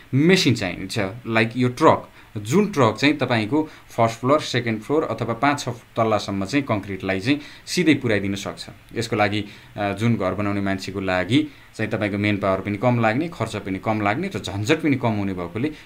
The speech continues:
यो बिजनेसको सम्भावना नेपालमै अत्यन्तै हाई छ। साथीहरू, यो बिजनेसको बारेमा तपाईँहरूलाई मेसिनको cost लगायतका कुराहरू बु-, बुझ्नुपर्ने अथवा त्यस्तो भएमा comment गर्नुहोला, म तपाईँहरूलाई यसको बारेमा फेरि विस्तृत जानकारी दिनेछु।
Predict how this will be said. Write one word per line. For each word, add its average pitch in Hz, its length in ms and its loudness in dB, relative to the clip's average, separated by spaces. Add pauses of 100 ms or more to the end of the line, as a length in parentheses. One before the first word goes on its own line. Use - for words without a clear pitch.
(120)
यो 135 120 4
बिजनेसको 101 440 -2
सम्भावना 92 520 -6 (240)
नेपालमै 95 460 -4 (180)
अत्यन्तै 87 400 -8
हाई 104 240 0
छ। - 140 -6 (500)
साथीहरू, 180 420 6
यो 202 140 4
बिजनेसको 156 420 0
बारेमा 107 360 2
तपाईँहरूलाई 110 480 -2
मेसिनको 110 380 -2
cost 123 340 -4
लगायतका 98 400 -2
कुराहरू 98 320 -4
बु-, 107 220 -8
बुझ्नुपर्ने 110 540 -2
अथवा 104 240 -8
त्यस्तो 95 280 -12
भएमा 92 180 -6
comment 110 380 0
गर्नुहोला, 95 460 -4 (420)
म 110 80 0
तपाईँहरूलाई 107 500 -4
यसको 104 200 -8
बारेमा 90 260 -6
फेरि 139 220 -6
विस्तृत 180 340 -4
जानकारी 98 440 -4
दिनेछु। 92 420 -6